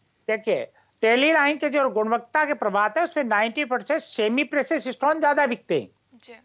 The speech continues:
Speaker 1: क्वालिटी, ऊंची क्वालिटी के अच्छे रत्न नहीं बेचते वो लोग।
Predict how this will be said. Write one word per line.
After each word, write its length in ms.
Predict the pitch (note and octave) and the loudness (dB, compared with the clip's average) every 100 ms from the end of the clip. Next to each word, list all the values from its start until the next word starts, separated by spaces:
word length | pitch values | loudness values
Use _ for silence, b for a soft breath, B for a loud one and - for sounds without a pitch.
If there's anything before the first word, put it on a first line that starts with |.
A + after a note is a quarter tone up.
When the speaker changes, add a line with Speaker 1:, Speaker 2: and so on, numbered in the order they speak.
| _ b b b _ | _ b b b _
Speaker 1:
क्वालिटी, 880 | A3+ A3+ C4 C4+ E4+ F4 F4 F4 - - | 2 4 4 2 2 2 2 -2 -8 -4
ऊंची 360 | A3+ A3 D#4 E4 | -2 0 0 0
क्वालिटी 480 | D4 A3+ A3+ C4 | 2 2 2 -2
के 100 | B3+ | 0
अच्छे 480 | E4+ C#4+ G#3+ - C#4+ | 2 2 0 0 0
रत्न 380 | A#3 A#3+ - E4 | 2 0 -2 -2
नहीं 220 | A#3 C4+ | 0 0
बेचते 360 | C#4 A#3 F#3+ G#3+ | 0 -2 0 0
वो 120 | F3+ | 2
लोग। 200 | D3+ A2 | 0 -2